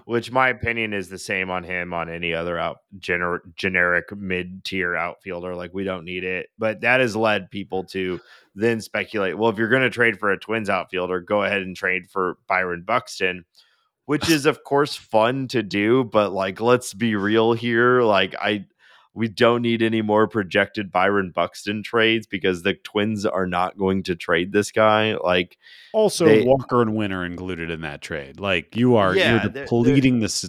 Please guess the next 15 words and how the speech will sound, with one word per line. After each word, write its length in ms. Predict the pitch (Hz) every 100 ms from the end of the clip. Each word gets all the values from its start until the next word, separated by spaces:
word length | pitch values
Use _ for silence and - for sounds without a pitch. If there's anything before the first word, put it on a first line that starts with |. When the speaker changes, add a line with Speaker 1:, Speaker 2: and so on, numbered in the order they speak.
| -
Speaker 2:
it's, 200 | 123 101
it's 220 | 151 -
Walker, 480 | 110 143 143 143 127
Wynn, 580 | 113 120 117 117 113 101
Newt, 360 | 110 113 117 123 _ _ _ _ _ _ _ _
and 180 | 104 104
then 540 | 104 101 95 92 - 107
S-, 240 | - - 98
Graceffo, 760 | 87 104 101 85 90 80 78 95
and 180 | 92
maybe 260 | 92 92 87
more. 420 | 80 78 69 69 _ _ 101
Like 300 | 90 78 _ -
Speaker 1:
Yeah, 360 | 120 92 80 - _ 120
he, 260 | 120 135